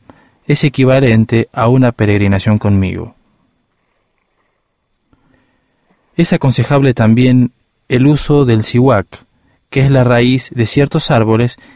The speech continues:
que se utiliza para cepillar y limpiar los dientes, y es sunna durante todo el día de ayuno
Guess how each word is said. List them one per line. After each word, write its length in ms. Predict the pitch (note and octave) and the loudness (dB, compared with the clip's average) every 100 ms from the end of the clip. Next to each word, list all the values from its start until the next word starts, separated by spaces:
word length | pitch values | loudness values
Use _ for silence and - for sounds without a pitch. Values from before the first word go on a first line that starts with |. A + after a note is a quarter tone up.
| _ | _
que 100 | - | -6
se 100 | C3+ | -2
utiliza 440 | C3+ C#3+ D3+ - D3 | 0 0 0 0 -2
para 200 | B2 A#2 | 0 0
cepillar 540 | - B2 D3+ A#2+ A2 - | -2 -2 0 0 0 -2
y 80 | |
limpiar 340 | A2+ G#2+ G#2+ A2+ | 0 0 0 0
los 120 | C3 | 2
dientes, 540 | C#3+ A#2+ A2+ C3+ - _ _ _ _ _ _ - | 2 2 0 -2 -4 _ _ _ _ _ _ -2
y 120 | C3 | 0
es 80 | D#3 | 2
sunna 400 | - E3+ B2 B2+ | 2 2 2 2
durante 380 | A2 G#2+ G#2+ G#2+ | 0 0 -2 -2
todo 180 | C#3+ | 0
el 120 | C#3 B2+ | 0 2
día 180 | C3 | 0
de 80 | C#3 | 0
ayuno 420 | D3 B2 A2+ A#2 | 0 0 2 0